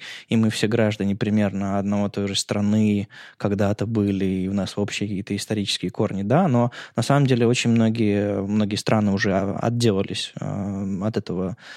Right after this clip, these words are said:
а, постсоветского прошлого и идут собственным путём, особенно если у них есть, как у Армении, есть собственная, м, серьёзная история, собственный язык, это как бы древний язык.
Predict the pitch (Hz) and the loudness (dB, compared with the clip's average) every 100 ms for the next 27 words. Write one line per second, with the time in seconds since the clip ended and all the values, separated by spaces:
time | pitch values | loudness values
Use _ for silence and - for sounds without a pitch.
0 | - - - 107 - 101 95 - 101 117 | -10 -8 -2 -2 0 0 -2 -4 -4 2
1 | 139 - 120 110 101 101 104 135 - 110 | 2 2 0 0 2 2 2 2 2 -2
2 | - 107 104 - 147 165 117 - 135 135 | 0 -2 0 0 2 2 0 2 2 4
3 | 104 104 - 104 95 - 95 - 98 - | 4 2 0 -2 -2 -4 -6 -4 -4 0
4 | 104 101 104 101 92 90 95 - 95 - | 2 2 2 2 0 -2 -2 -2 -4 -6
5 | 98 92 90 92 - - 95 95 - 107 | -8 -6 -4 -6 -8 -8 -10 -8 -6 -2
6 | 98 92 92 98 - 104 98 90 98 - | -2 -2 -4 -6 -4 -2 -2 -2 -4 -6
7 | 92 - 95 98 98 101 107 - - - | -6 -6 -4 -2 -4 -4 -4 -6 -10 -12
8 | - 95 95 98 92 - 92 85 - - | -8 -6 -4 -2 -4 -6 -8 -8 -10 -12